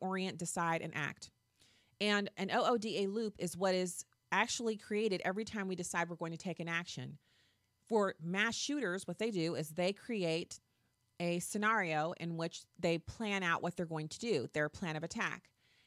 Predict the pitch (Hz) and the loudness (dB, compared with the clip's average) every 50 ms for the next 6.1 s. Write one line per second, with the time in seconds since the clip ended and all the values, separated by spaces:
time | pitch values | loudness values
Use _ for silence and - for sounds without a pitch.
0 | _ _ - 196 190 190 196 196 202 202 208 220 - - - 214 202 202 196 190 | _ _ -2 0 0 2 2 2 2 2 2 0 0 0 0 0 0 0 0 0
1 | 185 180 180 180 175 - _ _ - 190 202 190 - 196 175 202 220 302 - - | 0 0 -2 -4 -6 -8 _ _ -6 -4 -4 -2 -4 0 4 4 4 4 4 0
2 | - 226 202 175 165 175 147 - 165 165 156 165 165 165 - - 160 151 143 147 | -2 -2 0 2 2 2 2 2 0 -2 -2 -2 -4 -4 -4 -4 -4 -2 -2 -2
3 | 151 165 - - 175 165 165 180 - - 175 208 - - - 180 - - - 196 | -2 -4 -4 -4 -4 -2 -2 -2 0 0 0 0 0 -4 -8 -8 -6 -6 -6 -6
4 | 208 208 - 196 170 165 180 175 170 165 156 151 151 - - - 185 185 180 - | -6 -4 -6 -6 -6 -4 -4 -2 -2 -2 -2 -4 -4 -6 -6 -4 -2 -2 -2 -4
5 | 165 - - 165 160 160 156 165 156 - - 170 147 143 156 220 262 254 220 202 | -6 -6 -6 -6 -6 -6 -6 -6 -8 -8 -4 -4 -4 -2 0 2 2 4 4 4
6 | - | 4